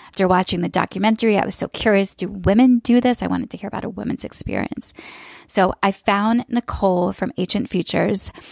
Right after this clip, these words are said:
and we are gonna be recording a podcast. I'm gonna dive into her experience. She spent, I think, twenty-six days in complete darkness.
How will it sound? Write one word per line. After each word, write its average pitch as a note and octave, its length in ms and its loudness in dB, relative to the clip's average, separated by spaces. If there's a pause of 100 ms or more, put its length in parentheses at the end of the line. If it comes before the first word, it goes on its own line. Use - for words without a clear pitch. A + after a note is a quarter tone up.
(280)
and F#3+ 480 0
we F3+ 320 -4
are F#3 120 -2
gonna F#3 180 -2
be F#3 140 -4
recording F3 420 -2
a - 80 -8
podcast. - 920 -6
I'm F#3+ 80 -2
gonna F#3+ 160 -4
dive - 340 -2
into E3+ 240 -4
her - 220 -6
experience. - 340 -4
She G3 80 -2
spent, F#3+ 300 -2 (100)
I - 60 -20 (320)
think, - 160 -2
twenty-six G3+ 1080 0
days A3+ 720 2 (500)
in G3 340 -4
complete G#3 640 -4
darkness. A3 720 -2